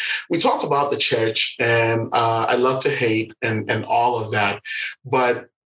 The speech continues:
the church as a distribution, um, you know, opportunity is also huge. Why? Because if you go to any church in, in Africa, and I grew up as a mass server, right, and spent a ton of time in, in the church.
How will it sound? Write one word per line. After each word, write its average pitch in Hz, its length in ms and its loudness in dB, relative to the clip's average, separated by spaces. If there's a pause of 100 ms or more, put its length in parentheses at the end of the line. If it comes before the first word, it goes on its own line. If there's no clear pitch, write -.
(240)
the 151 180 2
church 233 480 0
as 143 160 0
a 135 60 0
distribution, 117 1000 -2
um, 104 580 -2
you 120 80 0
know, 113 160 0
opportunity 113 800 0
is - 260 0
also - 240 2
huge. - 560 -2 (640)
Why? 175 360 2
Because 190 360 0
if 180 120 0
you 233 120 -2
go 175 180 0
to 165 160 2
any 135 160 -2
church 127 380 0 (100)
in, 107 260 -4
in 110 140 0
Africa, 113 380 0
and 110 120 2
I 131 100 2
grew 135 220 -2
up 131 140 -2
as 113 140 0
a 101 100 -2
mass 104 240 0
server, 104 240 0
right, 98 160 -2
and 104 80 -6
spent 110 640 -2
a 113 100 2
ton 139 340 0
of 117 120 -2
time 101 420 -4 (240)
in, 110 360 0
in 110 180 0
the 107 100 -2
church. - 480 0